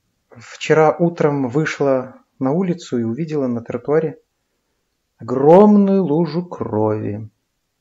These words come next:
которая осталась после ночного побоища между протестующими и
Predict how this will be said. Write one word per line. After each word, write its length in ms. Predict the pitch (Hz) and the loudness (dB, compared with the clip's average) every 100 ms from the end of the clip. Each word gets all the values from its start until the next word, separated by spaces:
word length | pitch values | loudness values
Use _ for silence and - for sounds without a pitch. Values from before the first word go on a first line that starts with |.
| _ _ _ _ _ _ | _ _ _ _ _ _
которая 320 | _ 135 139 | _ -2 0
осталась 360 | 139 - 170 123 | 0 0 0 0
после 280 | - 135 131 | -4 -8 -6
ночного 340 | 131 - 135 | -8 -6 -8
побоища 680 | 131 135 123 123 117 - 131 | -4 -6 -6 -8 -10 -14 -8
между 480 | 123 120 123 120 - _ _ _ _ _ _ _ _ _ | -8 -6 -8 -8 -12 _ _ _ _ _ _ _ _ _
протестующими 1160 | 139 139 143 135 - 185 180 - - 139 135 123 | -2 -2 -6 -8 -4 0 0 -2 -8 -4 -4 -6
и 520 | - 143 143 135 | -8 -6 -2 -2